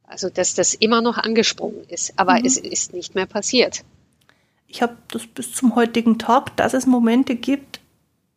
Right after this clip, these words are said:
Speaker 2: wo ich das Gefühl hab, jetzt gleich geht's nicht mehr.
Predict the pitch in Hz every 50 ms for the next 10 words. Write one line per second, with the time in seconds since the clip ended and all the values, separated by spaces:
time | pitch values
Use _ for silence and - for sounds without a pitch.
0 | _ _ _ - 220 233 226 214 262 - - 254 240 - - 247 233 - 262 269
1 | 262 262 262 240 233 - - 226 233 240 233 - - - - - 220 196 - 233
2 | 233 226 - - - 220 247 240 - - - 277 277 269 - - - - 269 269
3 | 277 277